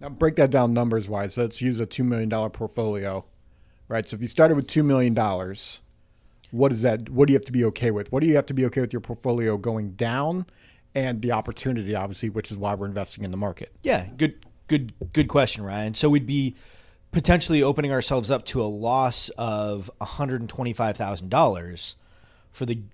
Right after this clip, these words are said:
Speaker 2: potential gain of a little over five hundred thousand dollars.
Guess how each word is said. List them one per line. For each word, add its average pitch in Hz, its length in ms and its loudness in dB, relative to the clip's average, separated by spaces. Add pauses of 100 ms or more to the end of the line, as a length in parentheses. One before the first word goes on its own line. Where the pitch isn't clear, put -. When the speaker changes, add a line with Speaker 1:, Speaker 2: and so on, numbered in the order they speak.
Speaker 2:
potential 135 460 -2
gain 101 720 -4 (440)
of 104 560 -4
a 107 60 -8
little 123 300 0
over 107 200 -2
five 135 360 0
hundred 95 240 -10
thousand 85 300 -14
dollars. - 500 -16